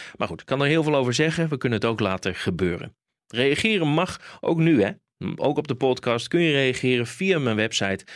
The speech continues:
grootnieuwsradio punt N L schuine streep het Heerlijk Loflied. Luister mee naar het gesprek dat ik had met Willemijn de Munnik. Als je de afgelopen vijftien jaar het Nederlands koorcircuit een klein beetje gevolgd hebt, dan kan het niet anders of je op, hebt op enig moment kennis genomen van Willemijn de Munnik.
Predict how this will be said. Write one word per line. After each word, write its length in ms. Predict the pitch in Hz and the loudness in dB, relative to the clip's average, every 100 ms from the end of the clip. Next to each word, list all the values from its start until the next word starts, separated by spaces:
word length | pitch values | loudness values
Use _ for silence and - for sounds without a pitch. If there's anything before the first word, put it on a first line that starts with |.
| - - | -20 -14
grootnieuwsradio 800 | - 90 85 82 87 87 90 95 | -4 -4 -2 -4 -2 -2 -2 -2
punt 340 | - - 190 | -2 -2 0
N 100 | 135 | 0
L 120 | 117 | 0
schuine 320 | 117 - 92 95 | -2 -4 -4 -4
streep 320 | - 95 - | -6 -8 -8
het 300 | _ - 104 | _ -8 -4
Heerlijk 240 | 90 87 | -2 -4
Loflied. 420 | 87 - - - _ _ - | -8 -8 -14 -16 _ _ -10
Luister 320 | 113 131 - | -4 0 2
mee 220 | 165 156 101 | 2 2 0
naar 100 | 95 | -2
het 100 | - | -4
gesprek 340 | 127 190 196 | 0 0 0
dat 120 | 170 | 0
ik 80 | 151 | 0
had 260 | 139 139 - - - - | 0 -2 -8 -20 -20 -10
met 320 | 90 82 - - | -6 -6 -8 -6
Willemijn 380 | 95 104 117 | -2 0 2
de 60 | 151 | 2
Munnik. 360 | 131 90 - - _ _ _ _ - | 2 -2 -8 -18 _ _ _ _ -4
Als 160 | 143 | 0
je 80 | 165 | 2
de 80 | 156 | 0
afgelopen 420 | - - 160 135 | 0 0 0 0
vijftien 400 | 147 147 151 131 | 0 0 0 0
jaar 200 | 117 98 | 2 2
het 100 | 101 | 2
Nederlands 360 | 120 131 123 113 | 0 0 0 2
koorcircuit 640 | 151 143 - 117 131 131 | 2 0 0 -2 -2 -2
een 160 | 131 120 | -4 -4
klein 300 | - 233 190 | -2 0 2
beetje 300 | 143 113 107 | 2 2 0
gevolgd 400 | 107 101 98 - | 0 0 0 0
hebt, 180 | 98 - | -4 -2
dan 200 | 101 - | -6 -4
kan 180 | - 190 | 0 2
het 120 | 151 | 2
niet 180 | 131 110 | 0 0
anders 320 | 107 101 95 | 2 0 0
of 160 | 104 - | -4 -2
je 100 | 104 | -4
op, 180 | 95 - | -4 -8
hebt 240 | 107 123 - | -6 -6 -8
op 100 | - | -4
enig 320 | 180 190 170 | -2 0 0
moment 380 | 131 127 131 - | 0 0 0 -2
kennis 320 | - 165 147 | -2 0 -2
genomen 420 | - 135 127 123 | -2 0 2 0
van 240 | - 113 107 | -2 -2 0
Willemijn 420 | 101 92 85 90 | 0 0 -2 -2
de 60 | 110 | 0
Munnik. 400 | 151 127 90 | 2 0 -2